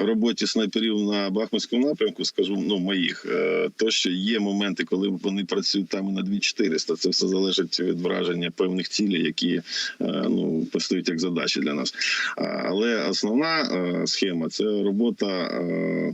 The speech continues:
по прикриттю наших штурмових підрозділів, е, це якраз робота з позицій,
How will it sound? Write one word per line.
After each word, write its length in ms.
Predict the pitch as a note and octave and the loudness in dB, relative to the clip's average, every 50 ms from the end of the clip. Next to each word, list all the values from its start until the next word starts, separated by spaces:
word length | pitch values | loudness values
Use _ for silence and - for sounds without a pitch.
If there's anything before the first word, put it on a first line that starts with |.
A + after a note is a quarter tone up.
| - - | -2 -2
по 120 | - D3 | -2 0
прикриттю 760 | - - - - - G2+ - - - G#2+ G2+ F#2+ E2+ D2+ - | 0 0 -2 0 -2 -4 -2 -2 0 2 2 2 2 2 0
наших 300 | - F#2+ F2+ - F#2 E2+ | 0 0 0 0 0 -2
штурмових 500 | - - - F#2 F#2 F#2+ F#2+ F#2+ F#2+ - | -2 0 0 0 2 2 2 2 0 0
підрозділів, 720 | - G2+ G2 A2+ C3 C3 A#2 F#2+ F#2 E2+ E2 D#2 D#2 - - - | 0 0 2 4 4 4 4 2 2 2 2 0 0 -2 -6 -4
е, 520 | - E2+ E2+ E2+ E2 E2 D#2+ D#2 D#2 D#2 - | -2 -2 0 0 0 0 0 0 0 -2 -2
це 300 | - - - G#2+ G#2+ F#2 - - - - - - | 0 0 2 2 2 0 -2 -6 -12 -12 -8 -4
якраз 640 | E2+ F2 F2 E2+ - - F#2 F#2 F2 - - - - | -4 -2 -2 -2 -2 -2 -2 0 0 -2 -2 0 0
робота 500 | - E2+ F2 F2+ F#2+ F#2 - - F2 F2 | 0 0 0 0 0 -2 -2 -2 -2 -2
з 100 | - - | -2 -2
позицій, 680 | - - F2+ F2+ G#2 G#2+ F#2 - F2+ E2 D#2 D#2 - - | -2 0 0 2 2 0 0 0 0 0 -2 -2 -4 -8